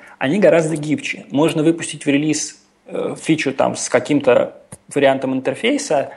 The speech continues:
пользователи начнут жаловаться, что это не очень удобный интерфейс, мы можем в апдейте этот интерфейс поправить. В, в случае языка интерфейс — это синтаксис языка, его нельзя поправить так легко. Там надо аккуратно думать, оставлять себе какие-то об-, обходные пути, специально закладывать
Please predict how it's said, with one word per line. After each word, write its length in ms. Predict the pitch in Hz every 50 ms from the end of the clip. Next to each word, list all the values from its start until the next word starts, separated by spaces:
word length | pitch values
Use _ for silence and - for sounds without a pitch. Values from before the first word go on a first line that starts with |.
| - _ -
пользователи 480 | 151 147 139 135 135 127 131 - 131
начнут 340 | 131 131 127 - - 131 120
жаловаться, 420 | 135 139 135 131 123 120 123 -
что 140 | 117 - 127
это 100 | 117 -
не 60 | 127
очень 240 | 127 123 123 - 135
удобный 260 | 127 127 123 127 127
интерфейс, 480 | 127 135 - 135 - - 262 285 254 -
мы 100 | - 131
можем 280 | 139 147 143 143 123 120
в 80 | 113
апдейте 400 | 120 - 120 135 165 165 - -
этот 160 | 127 - -
интерфейс 380 | 127 120 123 - - - 131 -
поправить. 580 | - - - - - 65 - - - - - _ _ _ _ _ _ _ - - - - - _ _ _ _ _ _
В, 140 | - - 131
в 240 | 123 - - - -
случае 380 | - 165 160 156 - 170 151
языка 380 | 151 143 139 151 151 196 240 285 262
интерфейс — 540 | 170 - - - - - - 214 233 233 -
это 160 | - - 156
синтаксис 460 | - - 165 156 156 - - 139 -
языка, 400 | - 143 - 131 139 - 143 139 131
его 160 | 127 131 135
нельзя 240 | 135 139 131 156 135
поправить 460 | 123 127 - - 131 131 135 - -
так 160 | - - - -
легко. 480 | - - - - - - - - - _ _ _ _ _ _ _ _ _ - - - - - - - - _ - - - 98 135 143
Там 160 | 131 127 131
надо 240 | 135 143 135 127 131
аккуратно 440 | 127 - 135 131 139 - - - 135
думать, 340 | 117 123 139 160 156 135 - 131
оставлять 460 | 120 - - 131 123 135 135 131 -
себе 240 | - 139 131 135 123
какие-то 360 | - 123 - 135 127 131 123
об-, 140 | 127 - -
обходные 380 | 123 - - 135 127 135 131 127
пути, 280 | 127 - 123 - 220 214
специально 500 | - - 131 - - 139 135 131 127 123
закладывать 680 | 120 120 - 123 123 123 120 120 - 139 - -